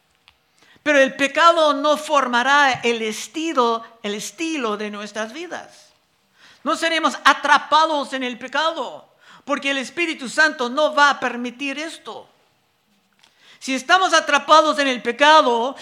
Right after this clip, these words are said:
y no libres, es posible que todavía no somos criaturas nuevas aún. Segundo de Corintios cinco diecisiete, "De modo que si alguno está en Cristo, nueva criatura es. Las cosas viejas pasaron, y aquí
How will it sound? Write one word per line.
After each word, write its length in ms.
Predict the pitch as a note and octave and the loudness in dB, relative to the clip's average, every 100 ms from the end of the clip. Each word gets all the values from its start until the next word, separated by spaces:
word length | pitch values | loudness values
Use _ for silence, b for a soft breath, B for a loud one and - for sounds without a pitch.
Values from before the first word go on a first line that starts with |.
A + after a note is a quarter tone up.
| B3+ A#3 | -12 -4
y 120 | C#4+ | 0
no 160 | C#4+ | 2
libres, 580 | B3+ C4 E4+ D4+ B3 B3 | 2 2 2 2 0 0
es 120 | B3 | -4
posible 460 | - A#3 D4+ E4 C#4 | -6 -8 -4 -2 -2
que 120 | A#3 | -4
todavía 560 | A3+ C4+ A#3+ A#3 B3+ A#3 | 0 0 0 -4 -6 -4
no 180 | B3 A3+ | -4 -4
somos 480 | B3 B3+ A3+ G#3+ | -4 -4 -4 -8
criaturas 640 | - G#3+ E3+ A3 G3 F3 G3+ | -8 -8 -8 -10 -10 -10 -6
nuevas 380 | G#3+ G#3 G3+ | -6 -6 -6
aún. 460 | D#3+ F#3+ D4+ E4+ F3 _ _ _ _ _ _ _ _ b b b b | -6 -6 -6 -10 -16 _ _ _ _ _ _ _ _ b b b b
Segundo 500 | - C4 C#4 D#4 C#4+ | 0 2 2 0 0
de 140 | C4+ | 0
Corintios 640 | C4+ D4+ D#4 - C4 G#3+ - | 0 -2 -4 -6 -6 -6 -8
cinco 400 | C#4+ C#4 B3 A3+ | -8 -4 -6 -6
diecisiete, 680 | A#3+ G#3+ G#3+ C4 B3+ A3+ | -8 -12 -14 -8 -8 -6
"De 160 | A3+ C4+ | 0 0
modo 360 | D4 E4+ D4+ D4+ | 4 4 4 2
que 200 | C#4 B3 | -2 -2
si 100 | B3 | -4
alguno 380 | A#3 A#3+ E4+ D4 | -4 -4 -4 -4
está 220 | A#3 A3+ | -4 -6
en 100 | G#3+ | -6
Cristo, 480 | B3+ D4+ A#3+ G#3+ B B B B | -8 -8 -6 -8 B B B B
nueva 760 | C#4 F4 F#4 G#4 G4+ F4+ E4 - | -4 4 6 8 8 8 6 4
criatura 640 | D4 B3+ - E4+ D#4 C4+ F4+ G#4 | 0 0 0 2 2 2 0 -6
es. 440 | C#4+ - - - - B B B - | -10 -14 -16 -20 -20 B B B 2
Las 200 | D4 D4 | 2 4
cosas 400 | F4 D#4 D4+ G#3 | 4 6 2 2
viejas 460 | D4+ D#4+ D4+ C#4 | 2 2 2 -2
pasaron, 580 | - C4 C#4 D#4 C#4+ B3+ | -2 -2 4 4 4 0
y 120 | B3+ | 2
aquí 360 | C4 B3+ C4 | 2 2 -2